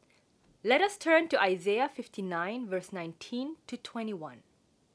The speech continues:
"So they shall fear the name of the Lord." The Lord is the name of the only God. It means, "I am," meaning, "I am who I am."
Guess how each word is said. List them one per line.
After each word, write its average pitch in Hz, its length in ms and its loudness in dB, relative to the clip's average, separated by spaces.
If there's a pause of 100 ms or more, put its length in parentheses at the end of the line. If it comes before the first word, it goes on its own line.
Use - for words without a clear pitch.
(920)
"So 220 200 4
they 240 280 6
shall 359 280 2
fear 277 360 0
the 175 100 -2
name 185 300 -2
of 262 140 -2
the 277 100 4
Lord." 185 560 -4 (960)
The 214 100 2
Lord 214 680 4 (160)
is 196 140 -2
the 202 100 0
name 196 480 -4 (100)
of 170 180 -4
the 196 140 -6
only 220 320 -6
God. 165 360 -8 (880)
It 226 180 -2
means, 277 520 0 (480)
"I 269 400 8
am," 170 500 -2 (520)
meaning, 269 540 0 (580)
"I 262 340 8
am 214 440 0
who 247 240 0 (120)
I 208 340 0
am." 175 420 -6